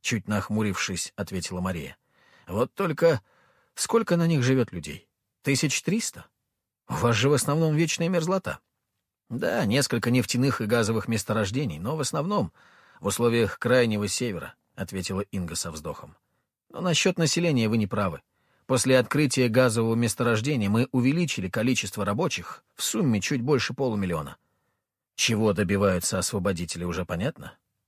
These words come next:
Они выдвигали какие-нибудь требования?» — уточнил я. «Да, они появились как небольшое движение из младшего дворянства, в основном личного, и не имели политического веса или физической силы», —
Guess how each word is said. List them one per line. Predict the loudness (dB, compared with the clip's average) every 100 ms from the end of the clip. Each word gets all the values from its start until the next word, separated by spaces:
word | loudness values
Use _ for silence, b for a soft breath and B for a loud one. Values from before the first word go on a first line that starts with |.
| _
Они | -4 -2 0
выдвигали | -2 0 0 2
какие-нибудь | 0 0 -2 -2 -4 -6 -2
требования?» — | 0 0 -2 -10 -12 -14 -8
уточнил | -4 -4 -4 -6
я. | -8 -12 -16 _ _ _ _ _ _ _ 2
«Да, | 4 6
они | 6 4
появились | 4 4 4 4 4 2
как | 2 0 2
небольшое | 4 4 4 2
движение | 2 2 2 2 2
из | 2
младшего | 2 2 0 0
дворянства, | 2 4 2 -2 -6 -4
в | -2
основном | 0 0 2 2
личного, | 2 2 -2 -6 -8 -6
и | -2 -2
не | 0 0 2
имели | 2 2 0 -2
политического | 2 2 2 0 0 0 2
веса | 2 2 0
или | -2
физической | 0 2 0 -2 -4 -4
силы», — | -4 -6 -8